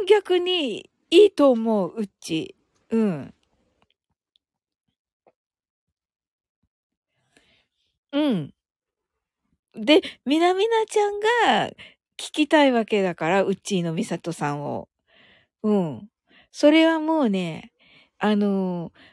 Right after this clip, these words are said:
みさとさんいかがでしょう？ほら、すずちゃん、ハートアイズです。はい。す-、うっちー。はい。ああ、お、すずちゃん、パチパチパチ。お、なるほど、なるほど。お、お、キーミランドもハートアイズと。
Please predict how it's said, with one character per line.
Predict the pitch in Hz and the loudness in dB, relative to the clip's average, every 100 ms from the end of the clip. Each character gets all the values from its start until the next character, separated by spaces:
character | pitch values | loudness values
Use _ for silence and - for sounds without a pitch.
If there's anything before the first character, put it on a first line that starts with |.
| - | -8
み | 143 | 0
さ | 294 | 0
と | 294 | 0
さ | 277 285 277 | 0 2 2
ん | 254 | 0
い | 247 | 0
か | 320 311 | 2 4
が | 247 | 2
で | 220 | 2
し | - | 0
ょ | 185 135 | 0 -2
う？ | - - | -6 2
ほ | 330 | 4
ら、 | 254 | 4
す | - 269 | 2 -2
ず | 247 | -2
ち | 247 | 0
ゃ | 196 | 0
ん、 | |
ハ | - | 2
ー | 269 | 2
ト | 285 | 4
ア | 285 | 4
イ | 254 | 2
ズ | 190 | 2
で | - | 0
す。 | - 135 - - - - | -2 -4 -4 -12 -20 -6
は | - 240 | 0 2
い。 | 175 - _ _ _ _ _ _ _ | 2 -2 _ _ _ _ _ _ _
す-、 | - - | -4 0
う | |
っ | 254 | 0
ち | - 151 - | 0 -2 -2
ー。 | _ _ _ _ _ - | _ _ _ _ _ -4
は | 262 | 0
い。 | 208 - _ _ _ _ _ _ _ - | 0 -2 _ _ _ _ _ _ _ 2
あ | 330 330 294 | 4 6 2
あ、 | - - | -2 2
お、 | 453 | 4
す | - 403 | 6 4
ず | 403 | 4
ち | 427 | 4
ゃ | |
ん、 | 349 | 4
パ | - | 4
チ | 427 | 4
パ | 453 | 4
チ | - | 2
パ | 403 427 | 2 2
チ。 | 359 359 - _ | 2 0 -2 _
お、 | - 427 - - | -2 -2 -4 0
な | 403 | 2
る | 427 | 4
ほ | 440 | 4
ど、 | 415 | 4
な | 392 | 2
る | 370 | 0
ほ | 359 | 2
ど。 | 302 - - - | 0 -2 -14 -4
お、 | 403 349 | 2 2
お、 | 349 | 2
キ | - 427 | 2 2
ー | |
ミ | 427 | 4
ラ | 349 | 0
ン | 349 | -2
ド | 339 | -2
も | 349 | -2
ハ | 381 | -2
ー | |
ト | 392 381 | -2 -2
ア | 403 | -2
イ | |
ズ | 381 311 | -6 -4
と。 | 220 | -4